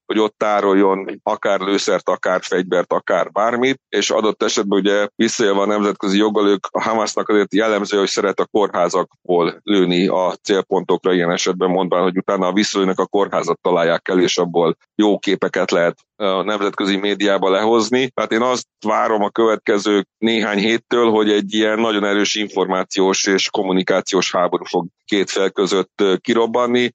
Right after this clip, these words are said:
Arról fog szólni a dolog, hogy ki tud több áldozatot és, ö, síró gyereket mutatni majd a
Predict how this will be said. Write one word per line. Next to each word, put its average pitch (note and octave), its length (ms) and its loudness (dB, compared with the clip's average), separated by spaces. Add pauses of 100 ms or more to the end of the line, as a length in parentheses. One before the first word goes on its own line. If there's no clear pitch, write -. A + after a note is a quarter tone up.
Arról A#2 260 0
fog G#2+ 180 -4
szólni A#2 240 0
a G#2 60 0
dolog, A2 240 2
hogy G#2+ 140 -2
ki A2+ 140 -4
tud G2 220 -4
több G2+ 180 0 (160)
áldozatot A#2+ 800 0
és, F#2+ 420 0
ö, G#2 200 2
síró G2+ 340 2
gyereket F#2+ 460 0
mutatni F#2 400 -2
majd F2+ 260 0
a E2+ 320 -2